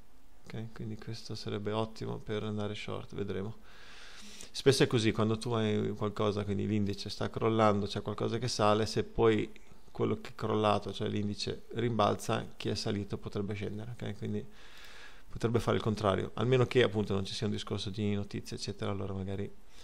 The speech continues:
eh, magari no, però credo che in questo caso sia proprio, abbiamo trovato un qualcosa per salire mentre Bitcoin scende, se dovesse rimbalzare questo dovrebbe scendere.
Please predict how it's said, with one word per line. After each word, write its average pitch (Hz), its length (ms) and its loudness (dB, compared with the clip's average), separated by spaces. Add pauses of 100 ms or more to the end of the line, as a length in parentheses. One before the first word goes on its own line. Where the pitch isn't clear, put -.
(540)
eh, 92 600 -2 (1000)
magari 107 280 -4
no, 110 140 -2
però 113 280 0
credo 110 300 0
che 107 160 -2
in 107 140 -2
questo - 260 -6
caso 98 520 -2 (1700)
sia - 320 2
proprio, 101 1040 2
abbiamo 104 260 -2
trovato 101 260 2
un 104 60 0
qualcosa 104 400 4
per 101 160 -2
salire 104 420 4
mentre 101 300 -2
Bitcoin 107 300 -2
scende, 104 380 0
se 107 200 -2
dovesse 101 400 -2
rimbalzare 101 600 0
questo - 280 -6
dovrebbe 101 180 -4
scendere. - 360 -8